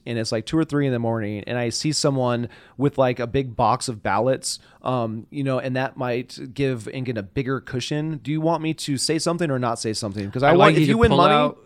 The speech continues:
Speaker 2: your phone and film it quietly and maybe ask, "Hey, what are you doing?" Something like that. It's,
Speaker 1: Okay.
Speaker 2: you know, be
Speaker 1: Okay.
Speaker 2: res-, anyone at, operating in their,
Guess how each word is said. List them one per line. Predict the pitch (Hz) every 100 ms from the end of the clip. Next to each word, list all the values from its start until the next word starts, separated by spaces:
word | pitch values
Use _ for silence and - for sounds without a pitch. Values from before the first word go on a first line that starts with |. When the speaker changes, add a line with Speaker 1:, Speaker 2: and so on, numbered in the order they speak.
| -
Speaker 2:
your | 127 127 120 113 117 - _ _ -
phone | 127 131 139
and | 139 110 -
film | 127 123 127
it | 131
quietly | - 113 131 131 139 143 147 147
and | 104
maybe | 110 107 113
ask, | 113 -
"Hey, | 170 190
what | 185 190
are |
you | 185
doing?" | 156 185 185 117 104
Something | 135 120
like | 110
that. | 110 95 -
It's, | - - - -
Speaker 1:
Okay. | 151 185
Speaker 2:
you |
know, | 170 160
be | 170
Speaker 1:
Okay. | 226
Speaker 2:
res-, | 202 151 - _ _ _ _ -
anyone | 170 262 269 254 226 -
at, | 135 147 - -
operating | 135 151 143 143 143 143 139 -
in | 147 156
their, | 156 151 143 139